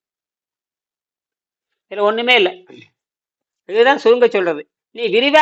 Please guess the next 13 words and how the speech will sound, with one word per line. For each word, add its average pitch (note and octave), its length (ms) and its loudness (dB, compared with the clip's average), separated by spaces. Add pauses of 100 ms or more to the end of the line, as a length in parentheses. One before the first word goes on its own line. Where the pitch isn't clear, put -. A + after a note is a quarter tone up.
கட்டினா B3 280 0
அப்புறம் C4+ 320 2
போட்டு A3 300 2
தாக்கு G3+ 300 0
தாக்குன்னு F#3 340 0
தாக்க E3+ 180 -2
வேண்டியது D#3 300 -2
ஒரு C3+ 120 -8
வருஷத்துக்கு. B2 460 -10 (720)
ஒண்ணு E3 200 -4
வேண்டாம். C#3+ 320 -4
உ-, F3+ 180 -10
அதுதான். A#3 800 -2